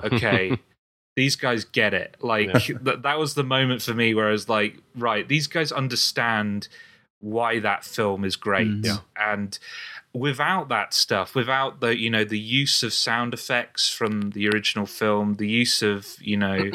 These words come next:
Speaker 2: <clears throat>
Speaker 1: the original soundtrack and, and all of the, you know, art choices, it, it, without it, it would have been a lesser experience
Speaker 2: Yeah.
Speaker 1: for me,
Speaker 3: Right.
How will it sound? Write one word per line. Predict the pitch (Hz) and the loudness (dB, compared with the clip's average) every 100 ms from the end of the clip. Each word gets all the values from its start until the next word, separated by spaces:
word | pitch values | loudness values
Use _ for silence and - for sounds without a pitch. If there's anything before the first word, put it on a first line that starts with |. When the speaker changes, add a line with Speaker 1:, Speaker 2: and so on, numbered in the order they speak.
| 113 92 | 0 -2
Speaker 2:
<clears throat> | - - - | -10 -8 -2
Speaker 1:
the | 101 101 | 0 0
original | 104 113 - 107 | 0 -2 -2 -2
soundtrack | 98 120 110 113 110 113 104 101 - | -2 0 0 0 -2 0 0 0 -2
and, | 104 98 98 | -2 -2 -2
and | 107 107 - | -2 -4 -4
all | 135 139 131 | -2 0 -2
of | 113 - | -4 0
the, | 107 98 | 0 0
you | 101 | -2
know, | 104 98 95 - | 0 0 -2 -2
art | 107 113 - | 0 0 0
choices, | - 98 90 - 92 - - - | -2 -2 -2 -4 -6 -10 -12 -4
it, | 123 151 - | 0 0 -2
it, | - - | -10 -6
without | 143 143 170 180 - | -4 -2 -2 -2 -2
it, | 123 | -2
it | 123 | -2
would | 131 165 | -2 -2
have | 165 | -2
been | 143 117 | -2 0
a | |
lesser | 107 101 - 98 | 0 0 -2 -6
experience | - - 98 98 95 98 | -8 -10 -8 -6 -2 2
Speaker 2:
Yeah. | 90 | 2
Speaker 1:
for | |
me, | 92 | 0
Speaker 3:
Right. | 92 | -2